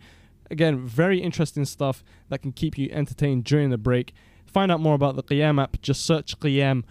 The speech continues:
on the iTunes Store, Q I Y A M. It's free, and if you are on Android, then fear not. I am told that it will be available on Android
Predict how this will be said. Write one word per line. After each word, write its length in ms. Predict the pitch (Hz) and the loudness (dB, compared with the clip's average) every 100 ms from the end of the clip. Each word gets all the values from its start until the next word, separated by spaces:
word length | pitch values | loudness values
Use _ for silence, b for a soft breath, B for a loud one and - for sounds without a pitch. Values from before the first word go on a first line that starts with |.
| b b | b b
on 140 | 156 139 | 0 2
the 180 | 127 - | 0 -2
iTunes 400 | 160 156 - 139 | 0 0 0 -2
Store, 360 | 120 - 117 - | -2 -4 -6 -6
Q 460 | - - 151 147 139 b b - | -12 -2 2 2 0 b b -8
I 400 | 139 127 123 117 - - | -2 0 0 -2 -6 -6
Y 500 | 117 123 127 123 - - - | 0 2 2 0 -4 -12 -4
A 240 | 131 123 - | 0 -2 -2
M. 240 | 143 117 - | -4 -2 -4
It's 220 | 123 - | -10 -10
free, 400 | - 165 180 190 b b b b - | -2 2 2 0 b b b b -6
and 540 | 147 151 151 143 135 - _ _ | 0 2 2 0 -4 -16 _ _
if 240 | 196 - 156 | -2 -2 0
you 220 | 170 165 | 2 4
are 240 | 185 190 | 4 4
on 160 | 185 180 | 2 0
Android, 600 | 185 185 160 175 180 165 - b b b | 0 0 2 4 4 0 -6 b b b
then 520 | 123 147 151 143 143 - _ _ _ _ _ _ _ _ - | -2 2 4 2 0 -6 _ _ _ _ _ _ _ _ -20
fear 360 | - 196 175 | 0 4 4
not. 320 | 151 165 - - - | 4 2 0 -12 -8
I 240 | 143 147 | -4 -2
am 180 | 143 139 | 0 -2
told 320 | - 156 147 | -2 0 0
that 180 | 123 127 | 0 -4
it 140 | 139 131 | -4 0
will 180 | 120 | 0
be 220 | 110 127 180 | 2 2 4
available 380 | 143 143 127 | 4 2 2
on 100 | 131 | 0
Android 420 | 127 127 123 117 | 0 0 0 0